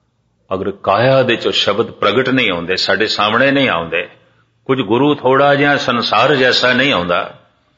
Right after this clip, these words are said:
ਤਾਂ ਫਿਰ ਕਿਸ ਤਰ੍ਹਾਂ ਨਿਰੰਕਾਰ ਨਾਲ ਜੁੜਾਂਗੇ? ਕਿਉਂਕਿ ਅਸੀਂ ਤੇ ਸੰਸਾਰ ਦੇ 'ਚ ਖੜ੍ਹੇ ਹਾਂ,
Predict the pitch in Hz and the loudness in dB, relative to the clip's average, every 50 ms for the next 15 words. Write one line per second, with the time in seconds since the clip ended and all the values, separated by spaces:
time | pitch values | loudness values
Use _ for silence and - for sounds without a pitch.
0 | _ _ _ _ _ _ _ _ - 98 95 - - - 131 120 - - 131 127 | _ _ _ _ _ _ _ _ -20 -16 -16 -16 -8 -8 -8 -8 -4 -2 -2 0
1 | 123 113 104 98 95 90 85 82 78 80 82 85 85 82 82 78 90 87 90 92 | 0 0 0 0 0 -2 -2 -2 -2 -2 -2 -2 -4 -4 -4 -4 -6 -4 -4 -4
2 | 92 95 95 92 98 90 85 107 98 - - 95 - 101 92 - 98 95 - - | -2 -4 -4 -4 -4 -8 -4 -4 -4 -2 -4 -6 -6 -6 -6 -6 -6 -6 -4 -2
3 | 90 92 107 113 113 113 - - - 98 95 101 101 - | 0 0 0 0 -2 -4 -6 -4 -6 -6 -8 -8 -14 -16